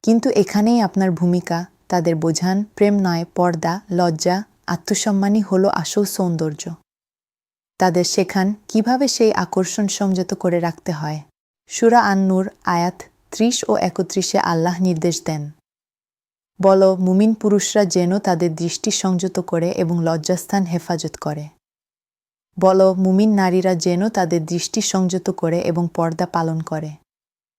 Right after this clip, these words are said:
প্রিয় মা ও বোনেরা, এই সময়ে সন্তানরা আপনাকে বন্ধুর মতো পেতে চায়।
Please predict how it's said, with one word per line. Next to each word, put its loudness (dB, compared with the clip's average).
প্রিয় 4
মা 2
ও 0
বোনেরা, 0
এই 4
সময়ে 0
সন্তানরা 0
আপনাকে -2
বন্ধুর 2
মতো -2
পেতে -4
চায়। -8